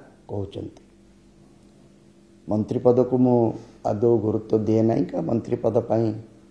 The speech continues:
କୌଣସି ଲବି କରିନାହିଁ କି ମୁଁ ସେଥିପାଇଁ ବ୍ଲାକମେଲ ଯୋଉ ଶବ୍ଦର ବ୍ୟବହାର କରୁଛନ୍ତି, ସେ ହୁଏତ ଜାଣିନାହାନ୍ତି ବ୍ଲାକମେଲ କାହାକୁ କୁହାଯାଏ। ସେଥିପାଇଁ ମୁଁ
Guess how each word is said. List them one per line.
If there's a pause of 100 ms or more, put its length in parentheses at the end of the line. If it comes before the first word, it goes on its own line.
କୌଣସି
ଲବି
କରିନାହିଁ
କି
ମୁଁ
ସେଥିପାଇଁ (600)
ବ୍ଲାକମେଲ
ଯୋଉ
ଶବ୍ଦର
ବ୍ୟବହାର
କରୁଛନ୍ତି, (760)
ସେ
ହୁଏତ (1600)
ଜାଣିନାହାନ୍ତି (640)
ବ୍ଲାକମେଲ
କାହାକୁ (500)
କୁହାଯାଏ। (1040)
ସେଥିପାଇଁ (1000)
ମୁଁ